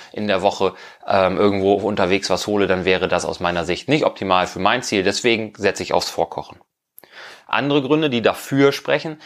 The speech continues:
sind, ähm, dass Vorkochen die Mahlzeiten günstig macht. Wenn du dir eben nicht immer noch was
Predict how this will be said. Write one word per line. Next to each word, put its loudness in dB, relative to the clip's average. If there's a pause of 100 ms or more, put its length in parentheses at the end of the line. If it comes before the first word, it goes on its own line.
(160)
sind, -2
ähm, 0 (180)
dass 0
Vorkochen 2
die -6
Mahlzeiten 0
günstig 0
macht. -4 (200)
Wenn 2
du -2
dir 4
eben 2
nicht 0 (240)
immer 0
noch 0
was -4